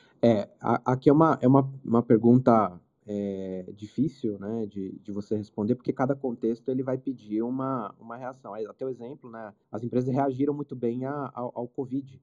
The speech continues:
Aquelas que sobreviveram já é talvez o maior indicador de que conseguiram se adaptar.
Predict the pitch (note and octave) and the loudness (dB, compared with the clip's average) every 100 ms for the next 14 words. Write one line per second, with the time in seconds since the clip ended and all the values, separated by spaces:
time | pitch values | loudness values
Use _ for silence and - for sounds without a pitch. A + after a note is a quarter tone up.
0 | _ _ _ - A2 A#2+ A#2 - - C3 | _ _ _ -16 -6 -2 -4 -6 -6 -4
1 | C3 C#3+ C3+ B2 C3+ D#3 D3 C3 C3 B2+ | -2 -4 0 2 2 0 -2 -2 -2 -2
2 | B2 C3 C3 B2 C#3 C3+ C#3 B2+ A#2 A#2+ | -4 -4 -2 -2 -4 -6 -8 -4 -4 -4
3 | C3+ - D3 C#3+ _ - C#3 B2+ B2+ B2+ | -8 -6 -6 -6 _ -6 -4 0 0 2
4 | C3+ C3+ C3+ C3+ G#2 | 0 -2 -2 -2 -2